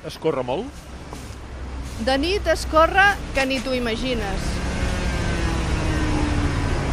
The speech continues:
Speaker 2: La velocitat màxima en aquests moments és de cinquanta. Però jo et dic que aquí vens amb un medidor de velocitat i et trobaràs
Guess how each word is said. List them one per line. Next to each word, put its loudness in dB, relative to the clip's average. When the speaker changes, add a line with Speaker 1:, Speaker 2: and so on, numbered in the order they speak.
Speaker 2:
La 2
velocitat 0
màxima -2
en -2
aquests -4
moments 0
és 0
de -4
cinquanta. -4
Però 4
jo -2
et -4
dic -6
que -2
aquí -2
vens 0
amb 2
un -2
medidor 0
de 0
velocitat -2
i 0
et 2
trobaràs 0